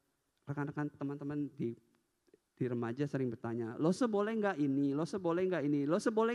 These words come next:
nggak tato? Lo seboleh nggak kita minum bir? Boleh nggak kita minum wine? Boleh nggak kita ngerokok? Bolehkah kita yang baru sekarang rokok elektrik?" Sekarang pertanyaannya, saya kembalikan kepada mereka.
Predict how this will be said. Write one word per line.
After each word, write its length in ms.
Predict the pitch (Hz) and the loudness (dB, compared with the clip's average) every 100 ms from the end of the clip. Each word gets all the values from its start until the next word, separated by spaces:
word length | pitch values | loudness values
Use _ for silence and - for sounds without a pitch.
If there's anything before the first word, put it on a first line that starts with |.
| 240 | 0
nggak 120 | 226 | 0
tato? 480 | 185 185 - 175 156 | 0 0 2 4 4
Lo 160 | 147 185 | 0 0
seboleh 400 | 220 190 196 208 | 0 2 2 2
nggak 200 | 202 - - - - - _ - | 0 -2 -8 -20 -20 -20 _ -2
kita 240 | 185 95 95 - _ - _ _ _ _ _ _ _ _ _ _ _ _ - - _ | 2 4 2 0 _ -20 _ _ _ _ _ _ _ _ _ _ _ _ -12 -12 _
minum 240 | 180 196 190 | 4 6 6
bir? 400 | 143 165 160 143 | 8 10 8 2
Boleh 320 | 139 165 208 | 2 2 2
nggak 160 | 214 190 | 0 0
kita 160 | 190 | 2
minum 320 | 185 165 156 | 6 6 6
wine? 480 | 143 143 143 139 135 147 143 | 2 2 2 0 -2 -4 -6
Boleh 320 | 135 175 208 | -2 -2 -2
nggak 160 | 220 202 | -2 -4
kita 240 | - 220 | -2 -2
ngerokok? 640 | 208 190 175 - 180 175 | 0 2 0 0 2 2
Bolehkah 400 | 143 156 185 220 | 4 2 2 -2
kita 400 | 208 185 196 214 - | -6 -6 -6 -6 -6
yang 240 | 147 160 151 | -2 0 2
baru 240 | 139 175 | 2 2
sekarang 480 | 175 180 175 190 196 | 0 -2 0 0 0
rokok 320 | 185 185 185 | -2 -2 -4
elektrik?" 640 | 180 180 180 _ 180 165 - _ _ _ _ _ _ - | -2 -4 -6 _ -2 -2 -6 _ _ _ _ _ _ -20
Sekarang 320 | - 165 196 | -12 -4 -2
pertanyaannya, 960 | 175 - 120 123 131 123 123 110 101 - | -2 -4 -2 -2 -2 -6 -14 -14 -20 -12
saya 160 | - 143 | -6 0
kembalikan 560 | 147 117 127 131 131 | 0 0 -2 -4 -6
kepada 240 | 131 113 110 | -6 -4 -2
mereka. 480 | 113 104 107 110 | -2 -4 -10 -14